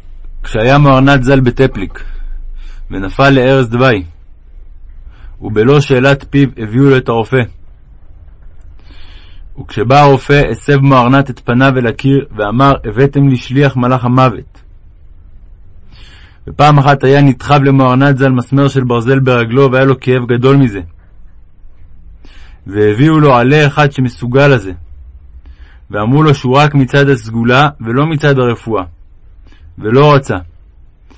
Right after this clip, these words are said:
ענה ואמר, "אם יש בכוחו לרפות, יש בכוחו לקלקל גם כן",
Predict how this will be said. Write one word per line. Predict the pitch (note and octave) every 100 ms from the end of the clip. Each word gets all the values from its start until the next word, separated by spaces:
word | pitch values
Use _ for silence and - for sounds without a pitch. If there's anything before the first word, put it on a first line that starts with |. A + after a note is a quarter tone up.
| - - - - G2
ענה | C3 D3
ואמר, | D3 D3+ D3 C#3
"אם | C#3+
יש | D3+
בכוחו | C3 D3 C3+ C3+ D3
לרפות, | C#3+ B2 - C#3+ D#3 D3+ - _ - - _ _ -
יש | A2 D3 C#3+
בכוחו | C3 C3+ B2 C#3+
לקלקל | C#3+ C3+ A#2 A2 C#3+ C3
גם | C3 C#3 C3
כן", | G2+